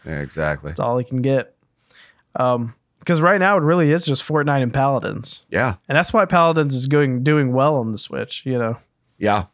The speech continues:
Speaker 1: that's true.
Speaker 2: 'Cause there's not much competition. <laughs> Um,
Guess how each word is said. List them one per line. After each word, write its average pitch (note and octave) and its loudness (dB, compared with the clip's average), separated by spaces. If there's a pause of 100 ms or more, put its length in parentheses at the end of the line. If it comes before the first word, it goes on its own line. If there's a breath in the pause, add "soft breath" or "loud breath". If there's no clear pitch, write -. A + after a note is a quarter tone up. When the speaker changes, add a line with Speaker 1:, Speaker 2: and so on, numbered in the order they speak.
(600)
Speaker 1:
that's G2 -2
true. A2 -2
Speaker 2:
'Cause D3+ 2
there's D3 0
not C#3+ 0
much D3+ -2
competition. D3 0
<laughs> - -10
Um, B2 0